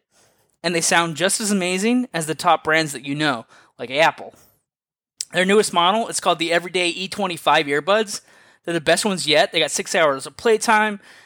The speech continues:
They can seamlessly stream Bluetooth. They got more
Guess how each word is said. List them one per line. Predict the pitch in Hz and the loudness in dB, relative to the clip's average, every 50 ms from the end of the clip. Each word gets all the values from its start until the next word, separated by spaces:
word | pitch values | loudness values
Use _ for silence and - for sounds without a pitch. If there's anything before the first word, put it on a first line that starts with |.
| _ - | _ -6
They | - 170 | -4 -4
can | 160 160 160 | -2 -2 -4
seamlessly | - - 220 214 214 208 196 - - 214 214 208 190 | -2 -2 0 0 0 0 0 -2 0 0 -2 -2 0
stream | - - - - 226 214 202 190 185 180 - 160 | -2 -2 0 2 2 2 2 0 -2 -6 -10 -8
Bluetooth. | 160 190 247 262 214 - 262 254 254 262 247 - - - _ _ _ _ _ - - _ _ _ - | -4 -2 -2 -2 0 0 0 0 0 -2 -4 -8 -14 -20 _ _ _ _ _ -20 -20 _ _ _ -2
They | 160 175 | -2 0
got | 165 170 156 147 120 - _ _ _ _ _ _ - | 2 2 0 0 -2 -6 _ _ _ _ _ _ -6
more | 202 208 277 330 339 330 320 302 269 | -4 -4 -2 0 2 2 2 2 -2